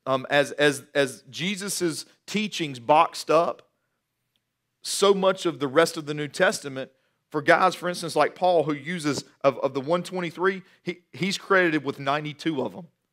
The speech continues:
Paul spends the, so much time un-, unpacking that box to go, "Let's help each other understand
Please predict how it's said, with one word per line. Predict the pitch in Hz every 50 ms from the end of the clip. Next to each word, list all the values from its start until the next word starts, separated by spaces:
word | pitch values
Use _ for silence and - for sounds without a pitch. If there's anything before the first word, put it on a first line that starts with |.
| _ _ _ _ _ _ _ _ _ _ _ _
Paul | - 190 196 208 226 233
spends | 226 226 - - 190 180 165 135
the, | 135 156 156 151 - -
so | - - - 202 208
much | 202 190 185 - -
time | - 202 190 190 170 151 135 - _ _ _ _ _ -
un-, | 185 202 208 190 - - - - -
unpacking | 165 175 160 - - 202 214 220 220 - - 220 202 185 175
that | 180 180 170 - 143 120
box | 165 180 190 170 139 117 - - _ - - - - - - _ _ _ _ _
to | _ 151
go, | 147 147 165 156 151 147 139 123 - - _ _ _
"Let's | 123 127 147 180 175 -
help | - 196 202 196 -
each | 202 170 - 175
other | 156 147 151 -
understand | 156 156 151 139 143 135 - - - - 147 147 147 139 127 117 107 104 98 90 -